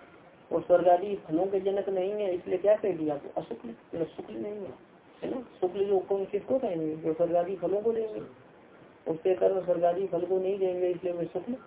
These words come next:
नहीं कहे जा सकते हैं, शुक्ल नहीं कहे जाते हैं। और पाप कर्म को तो करता ही नहीं कभी,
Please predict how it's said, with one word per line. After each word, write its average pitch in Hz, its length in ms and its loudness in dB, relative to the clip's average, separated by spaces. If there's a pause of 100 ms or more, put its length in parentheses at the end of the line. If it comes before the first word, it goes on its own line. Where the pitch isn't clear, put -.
(120)
नहीं 156 140 0
कहे 202 220 -4
जा 214 140 0
सकते 226 320 -12
हैं, 220 120 -10 (220)
शुक्ल 202 220 0
नहीं 214 180 -4
कहे 202 200 2
जाते 196 280 0
हैं। - 280 -6 (500)
और 170 100 6
पाप - 380 6
कर्म 208 200 0
को 208 120 -4
तो 214 100 -2
करता 208 300 2
ही 247 120 6
नहीं 247 160 0
कभी, 233 300 2